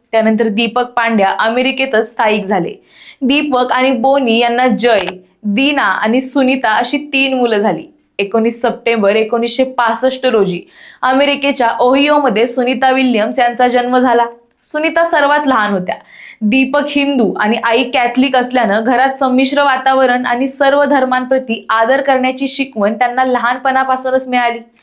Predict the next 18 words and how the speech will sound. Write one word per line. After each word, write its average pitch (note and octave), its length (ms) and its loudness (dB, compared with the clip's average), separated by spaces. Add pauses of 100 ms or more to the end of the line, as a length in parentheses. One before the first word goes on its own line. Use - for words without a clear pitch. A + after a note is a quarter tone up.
(420)
मुलांना B3 440 2
रामायण, A#3 680 2
महाभारतातील B3 880 0
कथा C4 280 0
ऐकवत B3+ 380 0
असत. B3+ 200 0 (460)
त्यांनी D4 240 0
भारतीय B3+ 520 0
संस्कृतीशी C4+ 760 0
नाळ A#3+ 280 0
ठेवली G3 420 -2 (220)
आणि G3+ 180 0
म्हणूनच B3+ 480 0
की C4 100 -2
काय, G#3+ 300 0 (320)
सुनीता C#4+ 580 0
जाताना C4 440 2
त्यांच्यासोबत C4+ 680 0